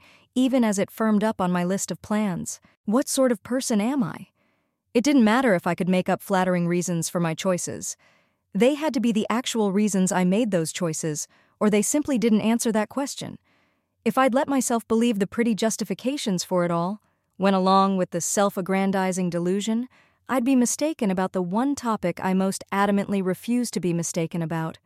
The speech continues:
"Inside Bella Swan's skull? Who's driving this thing?" Edward caught up with me on my way to my truck.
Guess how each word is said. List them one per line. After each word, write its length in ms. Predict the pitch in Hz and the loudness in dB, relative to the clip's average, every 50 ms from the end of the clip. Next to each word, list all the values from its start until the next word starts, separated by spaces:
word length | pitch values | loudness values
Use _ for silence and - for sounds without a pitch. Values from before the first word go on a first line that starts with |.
| _ _ _ - | _ _ _ 0
"Inside 440 | - 269 285 294 - 294 254 247 214 | 2 2 2 4 2 2 2 0 0
Bella 240 | 180 214 220 247 262 | 0 -2 0 0 -2
Swan's 380 | - - 254 247 240 247 247 - | -2 -2 0 0 0 0 0 -2
skull? 400 | - - 233 233 247 269 285 - _ | -4 -2 -2 -2 -2 -2 -4 -6 _
Who's 320 | - 302 359 427 440 - | -2 0 0 0 0 -2
driving 440 | - 208 190 170 170 165 170 165 170 | -2 0 0 2 0 0 -2 -2 -2
this 180 | 165 165 160 - | -4 -4 -6 -6
thing?" 380 | - 175 165 165 165 180 202 _ _ _ - | -6 -4 -4 -4 -4 -6 -10 _ _ _ 2
Edward 380 | 233 247 214 208 202 190 175 | 2 2 4 2 0 0 -2
caught 200 | - - 208 190 | -2 -2 -2 0
up 140 | 190 190 - | 0 -2 -2
with 140 | - 180 - | -4 -6 -2
me 140 | 185 175 170 | -2 -2 0
on 100 | 170 170 | 0 0
my 120 | 175 170 | 0 0
way 160 | 170 185 180 175 | 0 0 0 -2
to 100 | - 180 | -2 -4
my 120 | 175 170 165 | -4 -4 -6
truck. 420 | - - 202 175 165 _ - - | -4 -4 -6 -6 -6 _ -18 -20